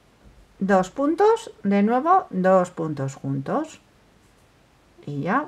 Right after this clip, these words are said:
volvemos otra vez. Así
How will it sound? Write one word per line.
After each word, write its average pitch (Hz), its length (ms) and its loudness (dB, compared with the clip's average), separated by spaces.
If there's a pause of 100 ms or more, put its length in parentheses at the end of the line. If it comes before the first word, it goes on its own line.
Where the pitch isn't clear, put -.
(140)
volvemos 156 720 -6
otra 170 340 -6
vez. 311 220 -4 (1800)
Así 311 520 -2